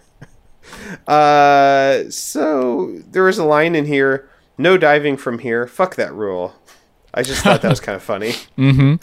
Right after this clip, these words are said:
Speaker 1: Like,
Speaker 2: Wait,
Speaker 1: the
Speaker 2: was
Speaker 1: idea
Speaker 2: it
Speaker 1: of being rebellious about something that's, like,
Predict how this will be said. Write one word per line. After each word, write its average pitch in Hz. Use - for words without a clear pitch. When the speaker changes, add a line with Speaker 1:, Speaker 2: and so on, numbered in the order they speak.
Speaker 1:
Like, -
Speaker 2:
Wait, 170
Speaker 1:
the 147
Speaker 2:
was 190
Speaker 1:
idea 131
Speaker 2:
it 127
Speaker 1:
of 117
being 120
rebellious 117
about 110
something 113
that's, 107
like, 104